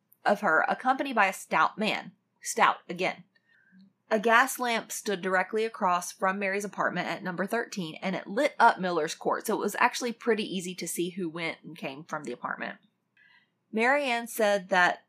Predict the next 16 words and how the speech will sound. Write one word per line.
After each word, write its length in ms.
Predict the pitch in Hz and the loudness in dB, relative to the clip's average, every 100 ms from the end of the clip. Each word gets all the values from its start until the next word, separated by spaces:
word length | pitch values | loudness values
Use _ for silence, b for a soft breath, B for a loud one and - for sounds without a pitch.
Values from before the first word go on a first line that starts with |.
| - | -6
the 100 | 196 | -4
man 360 | 196 208 214 | -2 -2 -4
was 180 | 196 180 | -4 -6
short, 540 | - - 262 320 - _ | -6 -4 -2 -2 -4 _
stout, 560 | - - 233 226 - - | -14 0 4 4 4 -6
with 140 | 208 196 | -4 -2
a 40 | |
blotchy 420 | 180 185 190 233 | 2 2 2 0
face. 520 | 214 - - 185 - - _ | -6 -6 -6 -8 -12 -20 _
He 160 | 233 196 | -4 0
looked 260 | 190 - - | 0 0 -4
to 80 | |
be 200 | 196 208 | -2 -2
in 140 | 147 185 | -4 -4
his 160 | 220 | -6
thirties. 540 | - 190 165 190 233 | 0 0 0 -4 -8